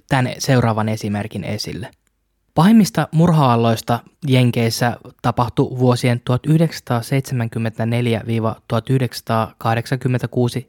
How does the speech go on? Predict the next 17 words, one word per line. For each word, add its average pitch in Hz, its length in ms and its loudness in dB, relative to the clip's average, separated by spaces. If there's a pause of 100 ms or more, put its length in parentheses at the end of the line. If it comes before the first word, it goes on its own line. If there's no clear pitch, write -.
välisenä 120 400 0
aikana 110 420 -2 (220)
Kaliforniassa. 107 920 -2 (760)
Poliisi 165 420 4
etsi - 320 -2
neljää 143 480 4
eri 110 120 0
sarjamurhaajaa. 107 920 -4 (560)
Visalia 127 480 4
Ransackeria, 117 880 2 (560)
East 151 240 2
Area 117 360 6
Rapistia, 117 640 2 (440)
Diamond 131 360 4
Knot 117 220 2
Killeria 113 560 2
ja 113 200 2